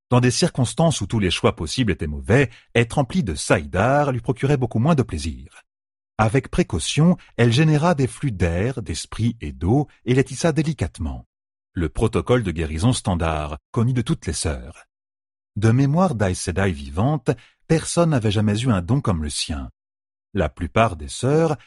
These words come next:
leur marge de manœuvre limitée, ne pouvaient pas guérir grand-chose à part des contusions. Seule,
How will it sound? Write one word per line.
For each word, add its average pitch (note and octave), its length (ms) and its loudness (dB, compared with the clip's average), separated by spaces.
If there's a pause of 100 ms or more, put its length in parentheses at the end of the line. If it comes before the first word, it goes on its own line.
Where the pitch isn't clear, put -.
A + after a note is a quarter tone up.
(100)
leur E2+ 160 0
marge F2+ 300 0
de D2 60 -8
manœuvre D#2 440 -2
limitée, D2+ 520 0 (160)
ne B2 100 2
pouvaient C#3+ 260 0
pas E3 160 0
guérir B2+ 340 0
grand-chose G2 580 -2
à F2 100 -2
part A#2 200 0
des F2 100 -4
contusions. C#2 680 -6 (560)
Seule, A2 600 2